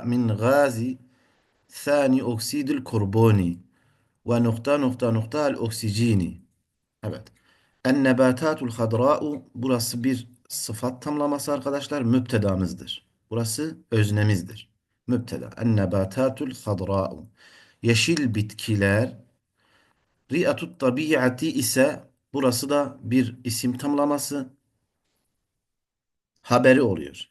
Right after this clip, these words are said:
En-nebatatul hadra'u ri'atut tabi'ati burası haberdir. Li'enneha burası neden sebep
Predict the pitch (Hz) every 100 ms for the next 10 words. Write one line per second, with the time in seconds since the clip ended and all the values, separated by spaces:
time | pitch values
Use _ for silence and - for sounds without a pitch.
0 | - 120 113 107 107 135 127 110 107 101
1 | 104 127 131 160 - 127 123 110 113 110
2 | 107 127 127 147 135 123 135 113 90 85
3 | - - - _ _ _ _ _ _ _
4 | _ _ _ _ _ - 120 127 160 170
5 | 151 127 139 156 156 - _ _ _ -
6 | 143 135 131 160 156 - _ _ _ _
7 | _ _ _ _ _ _ _ _ _ -
8 | 127 123 147 123 107 - 120 127 131 -
9 | -